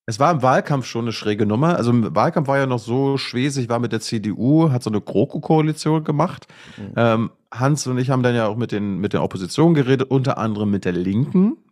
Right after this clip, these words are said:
Speaker 1: die ja jetzt die Vizeministerpräsidentin ist. Und die hat da auch schon rumgeeiert. Ne? Simone, wie hieß sie nochmal, Hans?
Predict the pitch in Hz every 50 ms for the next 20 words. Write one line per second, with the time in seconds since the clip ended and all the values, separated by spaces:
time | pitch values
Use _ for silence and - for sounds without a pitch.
0 | _ _ - - 110 - 143 202 202 208 110 - - - - 104 92 95 95 92
1 | 90 - - - - - 160 160 - 165 147 143 143 151 160 156 - 151 143 -
2 | - 147 139 139 123 147 143 - 151 139 - 160 - - - - - - - -
3 | - - 120 117 104 135 143 165 - 151 - 151 160 - 139 123 98 104 101 104
4 | 95 82 - 73 76 69 - - _ _ _ _ _ _ _ _ _ _ _ _
5 | _ _ _ _ _ - 113 143 147 117 107 110 110 110 113 123 131 135 131 127
6 | 131 131 131 127 123 95 113 113 120 131 131 - 135 127 127 123 123 127 127 131
7 | 127 127 - - -